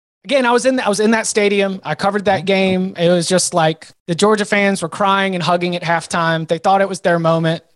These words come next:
And that Alabama team was so banged up that freshman Alex Leatherwood had to come in for Jonah Williams.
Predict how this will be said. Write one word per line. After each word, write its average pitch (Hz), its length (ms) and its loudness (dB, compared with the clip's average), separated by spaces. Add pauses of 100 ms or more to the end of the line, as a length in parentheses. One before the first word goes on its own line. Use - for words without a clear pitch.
(200)
And 170 240 0
that 180 200 0
Alabama 185 420 2
team 185 160 0
was 165 100 -2
so 196 300 2
banged 185 380 -2
up 170 260 2
that 160 140 -4
freshman 202 400 -2
Alex 190 340 2
Leatherwood 180 460 0
had 170 140 0
to 165 40 -6
come 175 220 -2
in 175 100 2
for 170 140 -6
Jonah 175 260 0
Williams. 170 640 0